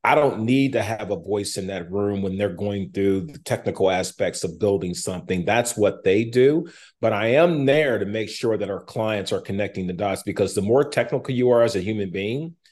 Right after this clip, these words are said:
you don't check to make sure people connect dots 'cause you know your stuff and you have all this knowledge and you wanna talk about your knowledge. But then you're not sizing up the room and saying, "Did they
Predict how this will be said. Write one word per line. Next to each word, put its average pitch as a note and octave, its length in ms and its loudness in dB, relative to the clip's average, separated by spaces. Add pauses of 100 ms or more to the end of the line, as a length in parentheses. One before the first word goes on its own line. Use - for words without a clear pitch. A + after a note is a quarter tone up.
(400)
you B2 180 4
don't E3+ 300 4
check A#2+ 400 2
to G2+ 80 -2
make G#2 180 0
sure - 160 -2
people G2 300 -6
connect F2+ 400 -6
dots F2+ 260 -2
'cause G2+ 220 -4
you A#2 100 6
know G#2 160 4
your F2 160 -4
stuff - 460 -4 (260)
and F#2+ 100 -6
you G#2 60 -2
have F2+ 240 0
all D2 180 -4
this D2 220 -8
knowledge F2 480 -4 (200)
and F#2 100 -2
you G#2 80 0
wanna E2+ 160 0
talk - 180 -2
about D2 280 -8
your C#2+ 100 -12
knowledge. F2 400 -6 (260)
But A#2 140 4
then C#3+ 100 6
you're C3 120 6
not A#2+ 220 4
sizing B2+ 520 4
up A2 180 0
the G2+ 80 -2
room A#2 380 4
and G2 100 -2
saying, G#2 360 -2
"Did - 120 -6
they E3+ 240 -2